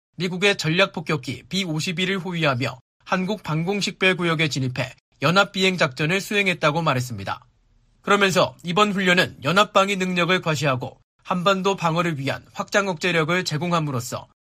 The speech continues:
미한 간 상호 운용성을 향상할 기회를 동맹에 제공했다고 설명했습니다. 이어 미국은 자유롭고 개방된 인도태평양을 보장하기 위해 영내 전체의 평화와 번영에 전념하고 있다며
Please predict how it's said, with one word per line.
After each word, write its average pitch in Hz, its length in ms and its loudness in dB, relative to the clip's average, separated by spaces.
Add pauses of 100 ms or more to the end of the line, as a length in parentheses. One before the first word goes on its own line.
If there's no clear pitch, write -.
(160)
미한 180 340 0
간 190 220 4
상호 214 320 -4
운용성을 175 560 -2
향상할 185 480 0
기회를 151 480 -2
동맹에 180 440 0
제공했다고 156 720 -2
설명했습니다. 113 760 -8 (460)
이어 185 420 6
미국은 185 500 0
자유롭고 196 500 0
개방된 175 560 2
인도태평양을 196 840 -2
보장하기 165 520 -2
위해 127 300 -6 (340)
영내 190 320 2
전체의 190 500 2
평화와 214 520 2
번영에 170 480 0
전념하고 170 500 0
있다며 123 400 -6